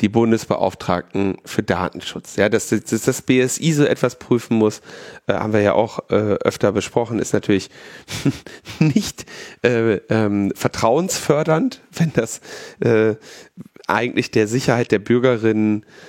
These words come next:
ähm, verpflichtete B S I hier eine Abhörtechnik, äh, prüfen soll. Und ja, jetzt hat, äh, eben André eine Informationsfreiheitsanfrage auf Frag den Staat gestellt und hat dann,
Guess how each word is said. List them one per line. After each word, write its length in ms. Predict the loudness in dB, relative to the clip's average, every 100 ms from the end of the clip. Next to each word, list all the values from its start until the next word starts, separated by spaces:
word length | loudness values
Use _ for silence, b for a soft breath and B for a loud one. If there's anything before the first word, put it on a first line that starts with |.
| B _
ähm, 480 | 0 2 0 -2 -4 -10
verpflichtete 1000 | -6 -6 0 -2 0 -6 0 2 4 2
B 260 | 2 2 2
S 180 | -2
I 400 | -8 -2 2 2
hier 440 | 2 2 2 2 0
eine 300 | 0 0 0
Abhörtechnik, 960 | -2 0 0 0 -2 -4 0 0 -2 -10 B B B B -2
äh, 200 | 0 0
prüfen 440 | -2 -4 -2 -2
soll. 320 | 2 2 0 B B B B _
Und 340 | 0 0 -2 B B B 0
ja, 300 | 2 2 -4 0
jetzt 300 | 0 2 -2
hat, 360 | -2 -4 -14 0
äh, 400 | 2 4 4 2 0 -6 -10 -4
eben 280 | 0 2 0
André 380 | 0 2 2 2
eine 300 | 2 2 2
Informationsfreiheitsanfrage 1120 | 0 -2 0 0 -2 -2 -2 -2 -2 -2 0
auf 100 | 0
Frag 200 | -2 -4
den 140 | -2 -4
Staat 400 | 0 0 -2 -8 B B B -2
gestellt 680 | -2 0 2 2 2 -2 -4
und 380 | -2 -2 -4 -4
hat 220 | -4 -2
dann, 300 | -2 -2